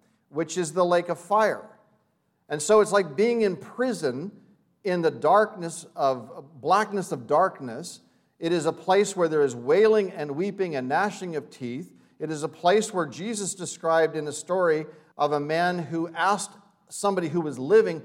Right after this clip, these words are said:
to simply dip his finger in a glass of water and with that drop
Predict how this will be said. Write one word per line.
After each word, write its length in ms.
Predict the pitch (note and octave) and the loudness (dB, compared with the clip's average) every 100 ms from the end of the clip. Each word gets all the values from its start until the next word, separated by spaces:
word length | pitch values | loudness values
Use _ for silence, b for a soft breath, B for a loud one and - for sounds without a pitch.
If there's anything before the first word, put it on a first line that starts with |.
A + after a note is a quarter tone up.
| B B | B B
to 120 | F3 | -8
simply 500 | - A3 A3+ A3+ F3+ | -2 0 0 0 -4
dip 420 | C#3 - C4 C#4 | -4 -2 -2 0
his 240 | A#3+ B3+ - | -4 -4 -6
finger 840 | - C4 C4+ A#3+ F3 D3+ G#3+ B B B - | -4 0 2 4 4 2 0 B B B -8
in 200 | F3+ E3+ | -2 4
a 280 | D3+ D3 D3+ | 4 2 -2
glass 380 | D#3+ A3+ A3+ A#3 | 2 2 2 -2
of 140 | F3 | -4
water 440 | D#3+ F#3+ A3 G3+ D#3 | -2 2 4 4 2
and 300 | F3 E3+ F3 | -4 -4 -2
with 180 | G3+ | 0
that 300 | G3+ E3+ E3 | 2 2 0
drop 680 | C3+ F#3+ B3 B3 - - | -4 0 0 0 -8 -20